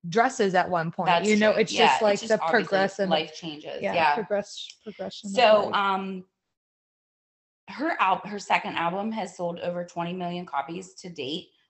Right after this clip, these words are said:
Speaker 2: worldwide, and her "Oops, I Did It Again" tour grossed forty-five, or I'm sorry,
Speaker 1: Forty point five.
Speaker 2: forty point five million dollars.
Speaker 1: I wonder what that, like, wh-, okay, so
Speaker 2: Oh, wait, she did release her first book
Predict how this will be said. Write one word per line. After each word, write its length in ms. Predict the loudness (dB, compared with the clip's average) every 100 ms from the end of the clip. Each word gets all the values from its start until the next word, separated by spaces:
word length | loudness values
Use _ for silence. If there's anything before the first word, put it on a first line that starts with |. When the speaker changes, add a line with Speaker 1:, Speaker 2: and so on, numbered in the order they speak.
| _
Speaker 2:
worldwide, 800 | 2 2 2 -2 0 0 0 -6 _ _ _ _
and 480 | -6 -4 -4 -4 -6 -12 -18
her 360 | -8 -4 -4 -6 -8
"Oops, 220 | -10 -6
I 100 | -6
Did 180 | -8 -12
It 60 |
Again" 260 | -8 -6 -6
tour 440 | -6 -6 -6 -8
grossed 500 | -8 -4 -4 -6 -10 -18 -10
forty-five, 680 | -8 -10 -8 -6 -4 -6 -10 _
or 140 | -6 -4
I'm 100 | -6
sorry, 300 | -8 -8 -10 _ _ -6
Speaker 1:
Forty 500 | 0 2 2 2 0
point 160 | -2
five. 100 | -2
Speaker 2:
forty 20 |
point 220 | -2 -2 2
five 320 | 6 4 4 -6
million 580 | -12 -8 -8 -6 -6 -6
dollars. 180 | -2 0
Speaker 1:
I 20 | 0
wonder 240 | 0 2
what 200 | 2 2
that, 220 | 0 0
like, 220 | 0 -2 -4
wh-, 320 | -8 -6 -6
okay, 240 | -4 0
so 200 | 2 4
Speaker 2:
Oh, 20 |
wait, 380 | 4 2 0 -6 -12
she 240 | -8 -6
did 260 | -2 -4 -4
release 340 | -4 -4 -6
her 140 | -6 -4
first 340 | -4 -4 -2
book 160 | -4